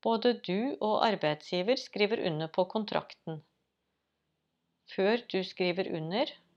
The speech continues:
er det viktig at du er enig i det som står i kontrakten.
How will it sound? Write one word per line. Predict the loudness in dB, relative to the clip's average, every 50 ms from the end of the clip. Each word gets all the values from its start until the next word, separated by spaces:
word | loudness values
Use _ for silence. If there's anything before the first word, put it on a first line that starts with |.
| _ _ -2
er | 0 0 0 0
det | 0 0 0
viktig | -2 -4 -6 -8 -6 -4 -4 -2
at | -4 -4 -6 -4
du | -4 -2
er | -2 -2 -2 -4 -4
enig | -4 -2 -2 -2 -2 -2 -2 -4 -4 -4 -4 -6 -8 -8
i | -8 -4
det | -2 -2 -2 -2 -4
som | -6 -6 -6 -6
står | -6 -4 -4 -2 -2 0 -2 -2 -4
i | -6 -6 -6
kontrakten. | -8 -8 -6 -6 -6 -8 -8 -12 -18 _ -12 -10 -10